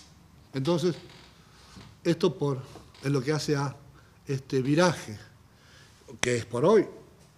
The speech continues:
para ustedes, no sé si lo voy a mantener mañana, ¿ok?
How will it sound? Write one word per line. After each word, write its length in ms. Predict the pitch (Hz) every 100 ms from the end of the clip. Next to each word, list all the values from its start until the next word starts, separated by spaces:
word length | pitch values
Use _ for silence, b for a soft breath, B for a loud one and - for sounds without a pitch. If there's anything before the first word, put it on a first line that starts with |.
| _ - - - - - - -
para 140 | 90
ustedes, 540 | 92 - 196 202 147 - -
no 120 | 104 104
sé 120 | 127
si 80 | 127
lo 60 |
voy 80 | 123
a 60 | 127
mantener 380 | 147 160 180
mañana, 400 | 190 160 151 117 -
¿ok? 120 | -